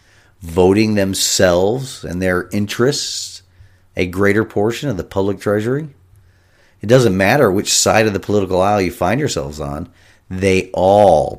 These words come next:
promise benefits from the public treasury. Republican, Democrat, it doesn't matter. From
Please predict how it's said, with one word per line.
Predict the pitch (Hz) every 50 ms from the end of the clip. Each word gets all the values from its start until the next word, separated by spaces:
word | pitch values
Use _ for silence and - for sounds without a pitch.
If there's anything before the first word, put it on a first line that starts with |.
| -
promise | - - 82 80 78 78 76
benefits | 80 82 80 85 82 80 78 - 73 71 69 -
from | - - - 80 78
the | 76 71
public | - - 82 73 73 71 69
treasury. | - - 80 73 71 67 65 57 50 52 - - _ _ _ _ _ _ _ _ _ _ _ _ _ _ _ _ _ _ _
Republican, | 87 82 - - 107 101 98 107 110 104 - 113 110 110 110 107 - _ _ _ _
Democrat, | 92 87 82 78 73 - 76 67 50 50 - _ _
it | - 87 90 87 80
doesn't | 85 80 80 82 87 -
matter. | - 78 69 65 - - - - _ _ _ _ _ _ _ _ _ _ _ _ _ _ _ _ _ _ _ _ _ _ _
From | _ - 95 -